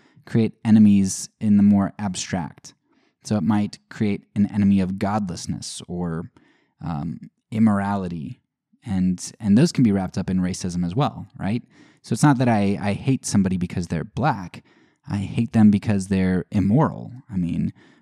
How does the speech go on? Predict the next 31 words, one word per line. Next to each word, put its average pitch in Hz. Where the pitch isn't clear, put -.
we 90
know 98
that 95
black 95
men 90
tend 95
to 95
rape 90
women 98
more, 139
and 92
we 101
know 98
that 85
their 78
crime 107
rate's 104
higher, 135
and 95
we 95
know 98
that 78
they're 117
savages, 123
and 85
we 101
know 101
that 95
they're 85
culturally 117
inferior. 107